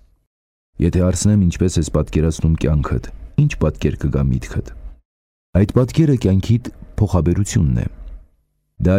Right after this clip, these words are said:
կյանքի մտապատկերն է, որ ունես քո գլխում գիտակցաբար կամ անգիտակցաբար։ Դա քո նկարագրությունն է, թե ինչպես է կյանքը գործում և ինչ ես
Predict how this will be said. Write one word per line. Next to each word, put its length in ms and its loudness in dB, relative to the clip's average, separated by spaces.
կյանքի 380 4
մտապատկերն 720 2
է, 60 0
որ 140 2
ունես 260 0
քո 220 0
գլխում 340 2
գիտակցաբար 800 0
կամ 240 2
անգիտակցաբար։ 840 -2
Դա 160 4
քո 240 2
նկարագրությունն 800 2
է, 100 0
թե 160 2
ինչպես 320 0
է 120 2
կյանքը 400 2
գործում 420 0
և 160 4
ինչ 160 4
ես 160 2